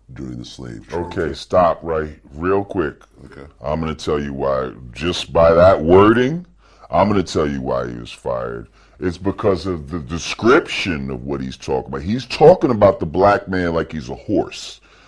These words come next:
Speaker 2: Okay, when you start talking about high thighs and all that, and he was bred, even though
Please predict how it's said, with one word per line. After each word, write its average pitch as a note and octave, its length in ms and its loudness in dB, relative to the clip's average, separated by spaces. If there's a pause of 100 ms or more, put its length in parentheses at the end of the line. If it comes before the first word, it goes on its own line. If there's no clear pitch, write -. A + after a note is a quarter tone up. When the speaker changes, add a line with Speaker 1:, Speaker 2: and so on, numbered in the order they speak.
(120)
Speaker 2:
Okay, G2+ 440 4
when G#2 160 0
you C3 100 -4
start D3 300 2
talking C#3 240 -2
about G2+ 180 -2
high F#2+ 500 -2
thighs F#2 840 0
and F#2 120 -6
all F#2+ 280 0
that, F#2 100 0
and E2+ 180 -6 (240)
he G#2 160 -6
was E2+ 280 -6
bred, G2 840 2 (220)
even B2+ 400 -4
though B2 560 6